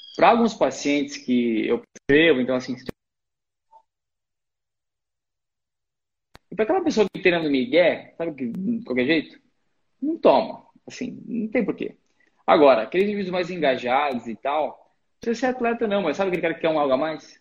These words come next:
Pô, legal. Mas não vamos usar todo dia. Não é que acontece uma saturação, mas às vezes vai ter um treino que vai tá mais leve, né? Então você não quer ficar o tempo inteiro no pico, né?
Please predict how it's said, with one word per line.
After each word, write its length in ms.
Pô, 80
legal. 480
Mas 120
não 120
vamos 220
usar 120
todo 240
dia. 420
Não 220
é 80
que 160
acontece 440
uma 140
saturação, 960
mas 180
às 220
vezes 300
vai 80
ter 100
um 100
treino 200
que 60
vai 120
tá 100
mais 220
leve, 400
né? 140
Então 180
você 120
não 100
quer 160
ficar 160
o 140
tempo 180
inteiro 280
no 120
pico, 320
né? 160